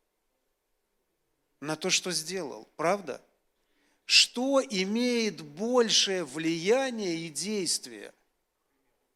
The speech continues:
Поступки, сто процентов. Не просто слово, но что? Поступки. И вот что делал Иисус, когда Он три с половиной года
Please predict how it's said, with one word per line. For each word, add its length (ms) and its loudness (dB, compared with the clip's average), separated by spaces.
Поступки, 1160 -2
сто 360 -6
процентов. 880 -10
Не 200 2
просто 560 2
слово, 720 0
но 160 -6
что? 580 -2
Поступки. 1500 -4
И 100 2
вот 160 4
что 300 6
делал 400 0
Иисус, 420 2
когда 340 -2
Он 200 -2
три 340 -2
с 120 2
половиной 840 -4
года 680 -4